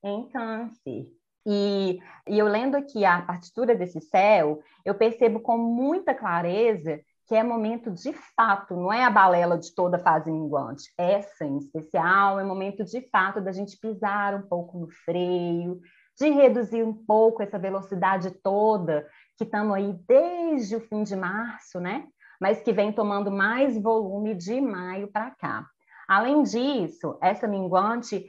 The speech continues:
ela vem trazendo umas coisas interessantes pra gente refletir, sabe?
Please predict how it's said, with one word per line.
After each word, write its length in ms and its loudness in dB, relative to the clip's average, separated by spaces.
ela 140 6
vem 160 -2
trazendo 460 2
umas 180 -4
coisas 320 -4
interessantes 800 -4
pra 200 -2
gente 280 -8
refletir, 600 -6
sabe? 580 -2